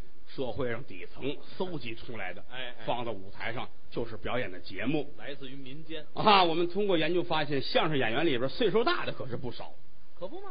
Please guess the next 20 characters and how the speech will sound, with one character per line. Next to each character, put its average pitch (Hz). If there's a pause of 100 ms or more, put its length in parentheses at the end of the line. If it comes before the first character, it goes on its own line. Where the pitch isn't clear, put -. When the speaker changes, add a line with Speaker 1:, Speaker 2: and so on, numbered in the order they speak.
Speaker 1:
很 147
多 226
老 202
先 202
生 208
很 107
长 147
寿。 - (120)
Speaker 2:
嗯。 151 (260)
Speaker 1:
范 190
振 190
钰 214
先 123
生。 104 (320)
Speaker 2:
啊。 160 (480)
Speaker 1:
七 -
十 135
八 208
岁 123
了。 101